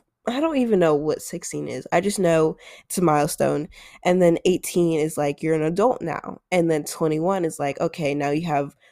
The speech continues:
more legal access. You can drink alcohol and stuff like that. You can actually drink alcohol at eighteen in Japan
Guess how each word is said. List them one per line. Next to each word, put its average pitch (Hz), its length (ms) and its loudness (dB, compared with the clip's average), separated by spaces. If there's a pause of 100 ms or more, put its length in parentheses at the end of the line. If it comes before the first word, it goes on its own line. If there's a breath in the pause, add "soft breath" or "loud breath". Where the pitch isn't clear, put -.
(200 soft breath)
more 165 340 6
legal 156 580 2
access. 139 640 -6
You 143 80 -6
can 147 380 -6
drink 147 360 -4
alcohol 147 600 -2
and 139 140 -6
stuff 147 180 -8
like 143 180 -6
that. 131 300 0
You 180 120 -4
can 220 100 0
actually 262 280 -2
drink 180 280 -2
alcohol 147 640 -6 (460 soft breath)
at 185 240 2
eighteen 185 760 2 (1040)
in 165 480 8
Japan 160 760 0